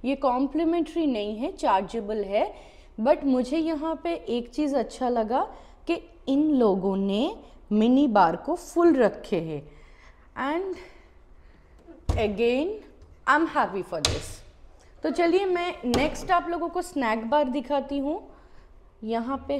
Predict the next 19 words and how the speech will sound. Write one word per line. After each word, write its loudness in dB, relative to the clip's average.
है -4
एक -10
छोटा 0
सा -4
स्नैक -6
प्लैटर 0
दिया -2
हुआ -2
है। -4
आ, -4
ये 0
सारे 4
चार्जेबल -2
है, -10
राइट। -4
टी 8
कॉफ़ी 2
मेकर -2
and -2